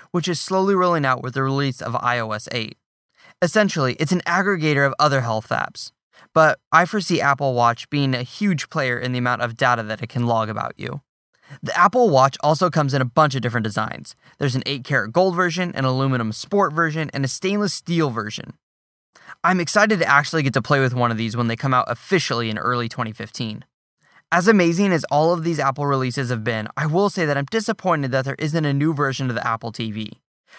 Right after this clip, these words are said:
I personally think that Apple's working on something in regards to home automation, but time will only tell.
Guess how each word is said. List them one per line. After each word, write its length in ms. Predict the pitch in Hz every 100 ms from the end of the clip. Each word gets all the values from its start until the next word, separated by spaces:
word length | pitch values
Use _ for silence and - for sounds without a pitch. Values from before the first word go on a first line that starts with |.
| - -
I 80 | 175
personally 400 | 214 214 240 208
think 240 | 185 160
that 140 | 151 -
Apple's 360 | 143 143 139
working 340 | 135 165 156 139
on 140 | 127
something 360 | - 127 131 123
in 160 | 123
regards 380 | 123 123 123 117
to 80 | 120
home 240 | - 139
automation, 560 | 120 117 131 127 - 120 _ -
but 220 | 190 - _ _
time 220 | - 214 185
will 120 | 139
only 180 | 135 113
tell. 380 | 127 110 -